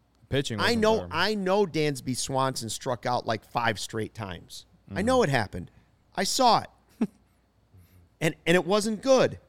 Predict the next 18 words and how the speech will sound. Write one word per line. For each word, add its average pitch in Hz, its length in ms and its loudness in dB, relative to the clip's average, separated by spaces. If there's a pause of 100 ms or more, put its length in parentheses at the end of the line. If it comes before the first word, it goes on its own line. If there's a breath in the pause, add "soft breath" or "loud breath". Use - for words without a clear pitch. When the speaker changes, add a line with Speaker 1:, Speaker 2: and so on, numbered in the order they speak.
(140)
Speaker 1:
Yeah. 50 160 -16 (400)
Speaker 2:
But - 200 0
they 190 180 -2 (100)
averaged 185 720 0
nine 156 640 0
runs 160 400 2
a 190 60 2
game 151 360 0
against 131 340 0
the 131 80 0
Pirates, 123 520 0
and 120 120 -2
they 117 100 0
lost 110 420 -2
two 120 160 -2
out 117 140 4
of 117 80 -6
three. 107 360 -4